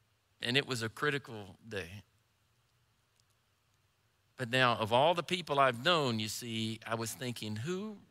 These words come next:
I didn't think of it in those terms, but really what I was thinking, who is the brightest light I know for this situation?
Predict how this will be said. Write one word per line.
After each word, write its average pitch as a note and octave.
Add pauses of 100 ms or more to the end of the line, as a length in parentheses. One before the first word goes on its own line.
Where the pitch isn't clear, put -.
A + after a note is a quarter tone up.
(200)
I C#3
didn't F3+
think F3
of C#3+
it C3+
in C3
those B2
terms, A2
but A2
really D#3
what A#2
I A2+
was G#2+
thinking, A2 (300)
who G3
is E3
the A#2
brightest A#2+
light A2
I G2+
know G2
for -
this G2
situation? -